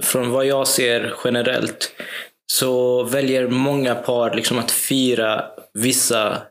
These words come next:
höjdpunkter i livet. Liksom, är det någon födelsedag? Är det någon anniversary? Är det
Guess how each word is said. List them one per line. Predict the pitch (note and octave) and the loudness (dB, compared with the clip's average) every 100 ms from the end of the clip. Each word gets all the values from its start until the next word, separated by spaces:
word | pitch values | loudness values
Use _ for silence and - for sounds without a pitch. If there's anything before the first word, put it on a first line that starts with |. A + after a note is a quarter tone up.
| _ - | _ -4
höjdpunkter | C3 B2+ A#2 A2+ A#2+ | -2 -2 -4 0 0
i | A#2+ | 2
livet. | B2 A#2+ - - | 2 0 -2 -2
Liksom, | G#2+ A2+ A#2 | 0 0 0
är | A2+ | 2
det | A#2 | 2
någon | A#2 A2+ | 0 -2
födelsedag? | - A#2+ A2 A2 G#2+ - G#2+ G#2+ A2+ | 0 2 2 0 0 0 0 2 2
Är | |
det | A2 | 0
någon | A2 A2+ | 0 0
anniversary? | A2 A2+ G#2+ A2 G#2+ - G#2+ G#2+ G#2+ | 0 0 0 0 0 0 0 0 0
Är | |
det | G#2+ G#2+ | 0 -2